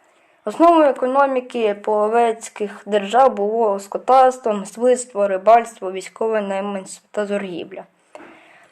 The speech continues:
На половецьких землях стояв руський порт Олеща та кримські порти.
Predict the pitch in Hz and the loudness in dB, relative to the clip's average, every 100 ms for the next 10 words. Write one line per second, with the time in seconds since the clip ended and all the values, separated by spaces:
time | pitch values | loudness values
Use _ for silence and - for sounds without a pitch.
0 | _ - 254 294 294 294 302 302 - 277 | _ -6 0 4 8 8 8 4 0 -2
1 | 233 285 277 262 262 262 262 247 240 247 | 2 2 4 -2 2 4 6 6 4 -2
2 | 240 233 233 254 254 233 214 233 262 262 | -4 -10 2 4 4 0 2 4 4 2
3 | - 226 - 220 208 233 240 214 - - | -4 0 4 4 4 0 -4 -6 -12 -12
4 | 226 214 202 202 220 220 170 175 | -8 -6 -6 -4 -6 -2 -4 -6